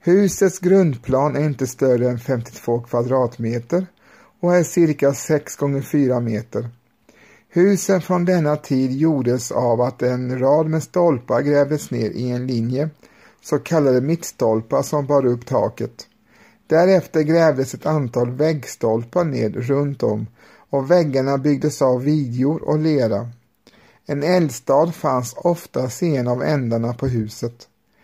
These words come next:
I andra delar av Sydskandinavien har hus med betydligt större dimensioner påträffats, upp till tjugo till trettio meter långa.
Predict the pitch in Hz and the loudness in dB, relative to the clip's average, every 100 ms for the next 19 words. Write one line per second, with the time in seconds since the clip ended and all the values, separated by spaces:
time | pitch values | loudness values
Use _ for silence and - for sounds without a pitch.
0 | _ - _ - 156 185 180 156 180 180 | _ -20 _ 0 2 2 2 2 0 2
1 | 190 156 135 127 - 170 151 - 127 123 | 2 4 2 0 0 0 0 -4 -4 -2
2 | 123 117 117 123 143 143 135 123 123 135 | -2 0 0 -2 -2 -2 -2 0 -2 -2
3 | - - 135 135 135 - 135 170 170 - | -6 -6 -4 -2 -4 -2 0 0 -4 -2
4 | 143 127 123 127 135 - 131 113 110 - | 2 2 0 -4 -6 -6 -4 -2 -4 -4
5 | 135 120 110 101 - 92 - - _ 147 | -4 -2 -4 -6 -6 -8 -10 -20 _ -2
6 | 170 - - 151 - 175 151 117 120 - | -2 -4 -4 -4 -2 0 2 0 -6 -4
7 | 151 - 110 117 113 110 110 127 107 123 | -4 -2 -4 -4 -4 -2 -2 -2 -2 -6